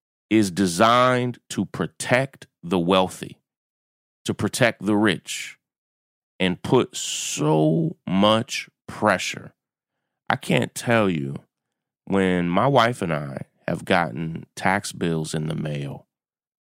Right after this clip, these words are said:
I mean, we panic because we, we have always felt like if I don't pay this, not only will it be floated out in the news that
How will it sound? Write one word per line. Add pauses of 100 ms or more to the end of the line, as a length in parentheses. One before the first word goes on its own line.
(120)
I
mean,
we
panic (720)
because
we,
we
have
always
felt (800)
like (300)
if (400)
I
don't
pay
this, (600)
not
only
will
it
be
floated
out
in
the
news
that